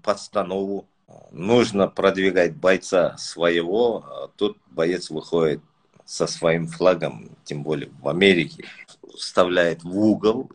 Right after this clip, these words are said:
и говорят: «В таком раунде упадёшь, в таком, в таком, не дай бог, уронишь, не дай бог, выиграешь.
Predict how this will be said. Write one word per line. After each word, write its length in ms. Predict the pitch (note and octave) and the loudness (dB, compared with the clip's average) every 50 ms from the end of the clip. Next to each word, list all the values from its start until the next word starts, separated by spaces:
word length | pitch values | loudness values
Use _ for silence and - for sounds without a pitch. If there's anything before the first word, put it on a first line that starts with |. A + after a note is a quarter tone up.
| - - | -20 -16
и 120 | - D#2+ | -14 -12
говорят: 540 | D#2 E2 F2 F2 F2+ F2+ E2+ E2+ D#2+ D#2 - - - - _ _ - - _ _ _ _ _ _ _ _ _ _ _ | -6 -4 -2 0 0 0 0 -2 -4 -6 -8 -12 -20 -20 _ _ -20 -20 _ _ _ _ _ _ _ _ _ _ _
«В 20 | - | 2
таком 400 | A2 G2 - - A#2 G#2+ F#2+ F2+ | 2 2 4 4 2 2 2 0
раунде 420 | F2 G2 G2 F#2 F2+ F2 F2 F2 G#2+ | 0 0 0 0 -2 -6 -8 -8 -8
упадёшь, 760 | A#2 A#2 A#2 B2+ C3 B2+ B2+ C3+ C3+ C3+ C3+ - - - _ _ _ _ _ - - - - _ | -8 -4 -2 -2 -2 0 0 -2 -2 -2 -4 -8 -16 -20 _ _ _ _ _ -20 -20 -20 -20 _
в 180 | _ - - - _ | _ -20 -20 -4 _
таком, 520 | - A2+ G#2+ - G#2+ G2+ F2+ F2 E2 C#2+ - - _ _ _ | 2 2 2 2 0 -2 -2 -2 -6 -12 -16 -20 _ _ _
в 80 | _ _ | _ _
таком, 600 | - - E2 - - G#2+ A2+ B2+ B2+ C3 - - _ _ _ _ _ _ _ _ | -8 -8 -8 -4 -2 0 0 0 -2 -6 -14 -20 _ _ _ _ _ _ _ _
не 320 | _ - D#2 E2 F2 F#2 F2+ | _ -16 -12 -8 -6 -6 -2
дай 240 | E2 F#2 F2 F2 | -2 -2 -2 -2
бог, 460 | F2 E2 F#2+ A#2 C3+ B2 - - - _ _ _ _ | -4 -4 -2 -2 -2 -4 -6 -14 -20 _ _ _ _
уронишь, 680 | - G2 F2+ F2 D#2+ C#2 - - A1+ - - - - - - | -10 -8 -6 -4 -4 -6 -8 -10 -14 -16 -16 -16 -16 -18 -12
не 280 | - D2 D#2 D#2+ E2 D#2+ | -10 -6 -6 -4 -4 -2
дай 200 | D#2 D2+ C#2+ C#2 | -4 -4 -4 -6
бог, 260 | D2 F2 F#2 - - | -8 -10 -10 -10 -10
выиграешь. 680 | D2 C#2+ C2+ C2+ C2 - G1+ G1+ - - - - - | -10 -10 -10 -10 -12 -14 -16 -16 -16 -16 -18 -20 -20